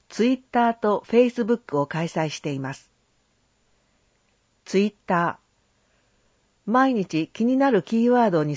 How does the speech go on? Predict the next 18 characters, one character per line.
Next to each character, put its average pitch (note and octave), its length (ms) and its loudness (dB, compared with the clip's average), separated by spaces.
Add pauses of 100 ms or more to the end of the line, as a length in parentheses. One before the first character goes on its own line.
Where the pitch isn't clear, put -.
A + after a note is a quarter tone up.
沿 D#3+ 60 0
っ D3+ 100 -6
て F3 140 0
本 G#3 260 -2
を C#3+ 80 0
展 D#3+ 300 -4
示 D#3 120 -12
す E3 120 -4
る D3+ 180 -2 (360)
毎 A3+ 280 2
日 B3+ 300 -4
展 A#3+ 260 -2
示 D#3+ 160 -4
の C#3+ 80 0
ご D#3 140 0
紹 F#3 260 0
介 E3+ 300 -4
や D3+ 200 -2